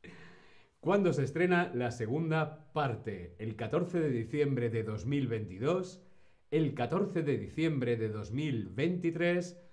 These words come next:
o el catorce de diciembre de dos mil veinticuatro? ¿Cuándo se estrena Avatar? ¿Este año, el año que viene o el año que viene del que viene?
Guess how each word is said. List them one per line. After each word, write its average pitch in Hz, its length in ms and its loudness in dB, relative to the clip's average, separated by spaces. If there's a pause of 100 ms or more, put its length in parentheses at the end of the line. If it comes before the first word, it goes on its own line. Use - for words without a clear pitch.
(240)
o 127 160 2
el 104 200 -2
catorce 160 680 -2
de 110 240 -6
diciembre 131 680 0
de 101 180 -6
dos 95 200 -10
mil 135 340 0
veinticuatro? 135 1500 -2 (920)
¿Cuándo 160 380 2
se 135 140 -2
estrena 160 560 0
Avatar? 120 640 -2
¿Este 175 320 0
año, 196 560 2
el 107 160 -2
año 117 480 -2
que 104 120 -6
viene 185 600 2
o 120 100 0
el 98 240 -4
año 160 380 0
que 104 100 -4
viene 156 380 0
del 135 180 -2
que 147 140 0
viene? 92 420 -4